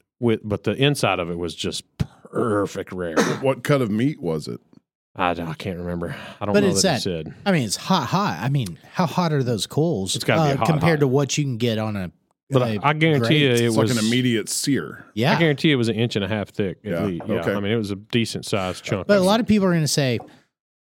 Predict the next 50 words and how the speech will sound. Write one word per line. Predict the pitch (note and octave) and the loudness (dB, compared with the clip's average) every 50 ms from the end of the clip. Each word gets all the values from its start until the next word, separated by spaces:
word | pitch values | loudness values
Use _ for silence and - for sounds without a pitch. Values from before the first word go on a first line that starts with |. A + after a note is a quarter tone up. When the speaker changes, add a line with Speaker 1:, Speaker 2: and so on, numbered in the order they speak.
| _ | _
Speaker 3:
"Well, | - G#3 A3 G#3+ | -6 -4 -2 0
I | G3 | 0
don't | G3+ A3 G#3+ | 0 0 0
want | G3+ G3 F3+ - | 0 0 -2 -4
coals | - - E3+ E3+ F3+ F3 C#3+ - | -2 0 0 2 2 0 0 0
on | D3+ | -2
my | C#3 C3+ A#2+ | 0 0 -2
steak." | - - - - D#3 F3 D3+ G2 D#2 - - - - _ _ _ _ _ _ _ _ _ _ _ _ _ - | -2 -4 -2 -2 0 0 0 -2 -6 -8 -14 -20 -20 _ _ _ _ _ _ _ _ _ _ _ _ _ 0
You | D3 D3 | 2 4
know, | D3 D3 D3+ | 4 4 4
they | D#3+ E3 | 4 4
don't | E3 D#3+ | 4 4
want, | D#3+ D#3 D3 | 2 2 2
like, | C#3 B2+ G#2+ F2 - _ _ - _ _ _ | 2 2 0 -2 -6 _ _ -20 _ _ _
Speaker 2:
Well, | - E3 E3 F#3 - - _ _ _ _ _ _ _ - | 2 2 2 2 0 -4 _ _ _ _ _ _ _ -2
uh, | - B2 B2 B2 B2 A#2 A#2 G#2 G2 - _ _ - | 2 2 4 4 4 2 2 0 -2 -10 _ _ -6
so | - - D3+ | 0 0 0
find | - - - C#3+ D3+ D3+ C3 | 0 2 2 2 4 4 4
some | D3+ C#3+ | 4 4
way | C#3 C3+ | 4 4
to | A#2+ | 2
fan | - - C3+ C3 C3 A#2+ | 2 2 2 4 4 4
them | G#2+ G#2 | 2 2
off, | A2+ A2+ G2 E2+ | 2 2 0 -2
'cause | - - G2+ | -2 -2 0
they | G2+ A2 | 2 2
usually | A2 A2+ A#2+ A2+ G#2+ G2+ | 2 2 2 2 0 -2
just, | F2+ F2+ - - - _ _ _ - | -2 -4 -6 -8 -14 _ _ _ -4
I | G2 G#2 | -2 0
was | G#2 G2 | 0 0
gonna | F#2+ A2+ G#2+ | 0 -2 -2
say, | - - B2 G#2+ | 0 2 2 2
I, | G2 G2 G2+ - - | 2 0 -2 -2 -2
I | |
watched, | G#2+ G#2+ A2 A2+ A2 - - - - - _ - | 0 2 2 0 0 -4 -8 -12 -14 -14 _ -6
the | G2 G#2 A2 | -4 -4 0
first | - D3 D#3 C#3 - | 2 2 2 2 2
time | - C3+ C3+ C3 | 2 4 4 4
I | B2+ | 2
was | A#2 G#2+ A#2 | 2 2 0
introduced | A#2+ - - G#2+ B2 C3 B2 - | 0 -2 -2 -2 -2 -2 -2 -4
to | |
this, | F2 F2 E2+ F2+ | -6 -6 -4 -4
I | G2 | -4
watched | F#2+ F#2 G2+ G2+ - - - | -4 -2 -2 -4 -4 -6 -4
an | F2+ F#2+ | -4 -2
Alton | G2 G#2+ A2 - G2+ F2 | -2 -2 -4 -4 -4 -4
Brown | D2+ G2 G#2+ G#2+ A2 A2 G2+ | -2 -2 -2 0 0 -2 -2
video | F2 F2+ E2 E2 E2 D#2+ D#2+ D#2+ | -2 -4 -4 -4 -4 -4 -4 -2
Speaker 1:
Mm-hmm. | A#2+ G#2+ G#2 G2 G2+ G#2 | -4 -4 -4 -6 -8 -10